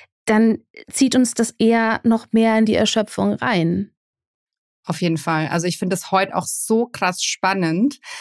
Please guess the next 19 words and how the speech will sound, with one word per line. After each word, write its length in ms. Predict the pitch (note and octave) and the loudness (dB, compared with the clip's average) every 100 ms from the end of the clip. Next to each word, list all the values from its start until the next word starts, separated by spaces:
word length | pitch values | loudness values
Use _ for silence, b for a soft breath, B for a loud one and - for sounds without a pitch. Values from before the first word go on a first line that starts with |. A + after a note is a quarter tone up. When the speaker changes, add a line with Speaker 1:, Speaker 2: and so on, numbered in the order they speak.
| B B _ | B B _
Speaker 2:
weil 180 | F#3 F#3+ | 0 0
ich 80 | |
das 80 | - | -4
immer 220 | - G#3 | -2 0
wieder 160 | F#3 F#3+ | 2 -2
feststelle, 420 | G#3+ G3+ - G3 | 0 -2 0 -2
ich 100 | G3 | 0
habe 120 | G#3 | -2
in 40 | F#3+ | 0
der 80 | F3+ | -2
Schwangerschaft 640 | - F#3 G#3+ A3 G#3 - | -2 0 0 0 -2 -2
auch 120 | - | -4
nicht 180 | F#3+ F3+ | -4 -4
so 140 | G3 F3+ | -4 -4
besonders 480 | F3+ F3+ F#3 F#3 | -2 0 0 -2
gut 180 | - G3+ | -6 -6
geschlafen. 540 | A3+ - G3+ G3+ - F#3 | -6 0 0 0 -2 -4
Also 200 | F3 F3+ | -2 0
meine 500 | F3 F3 F3 E3+ | 0 0 0 -2